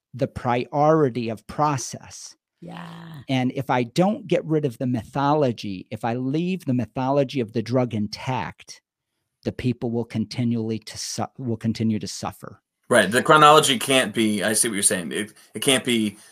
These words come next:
Speaker 3: "Let's find out what is a purposeful life for you and go start living that life, and that's the way that you, you know,
Speaker 2: We'll
Speaker 3: you
Speaker 2: stay
Speaker 3: beat
Speaker 2: sober.
Speaker 3: addiction." Because if they're, if they're still, um, charged with the mythology that,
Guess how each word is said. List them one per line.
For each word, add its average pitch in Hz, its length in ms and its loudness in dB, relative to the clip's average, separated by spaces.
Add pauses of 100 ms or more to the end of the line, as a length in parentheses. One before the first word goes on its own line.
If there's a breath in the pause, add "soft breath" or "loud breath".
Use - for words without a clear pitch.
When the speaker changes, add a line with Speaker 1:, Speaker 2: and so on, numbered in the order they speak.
(280 soft breath)
Speaker 3:
"Let's 147 220 6
find 135 380 6
out 117 220 6
what 110 200 2
is 104 160 0
a 101 60 -4
purposeful 110 520 2
life 98 220 -2
for 104 100 -4
you 92 160 -4
and 85 180 -10
go 104 140 0
start 101 300 0
living 98 180 -2
that 95 180 -4
life, 101 260 -2
and 95 100 -6
that's 98 220 -2
the 98 100 -2
way 95 160 0
that 87 160 -2
you, 85 340 -6 (240)
you 85 80 -6
know, 82 120 -2
Speaker 2:
We'll - 100 -4
Speaker 3:
you 90 60 -4
Speaker 2:
stay - 60 -10 (120)
Speaker 3:
beat - 80 -2
Speaker 2:
sober. 170 260 2
Speaker 3:
addiction." - 320 4 (240)
Because 131 280 6
if 117 140 4
they're, 113 240 8
if 101 360 0
they're 110 120 2
still, 101 600 2 (440)
um, 92 500 -6 (140)
charged 107 440 6
with 104 120 -2 (260)
the 101 80 0
mythology 92 840 0
that, - 260 -4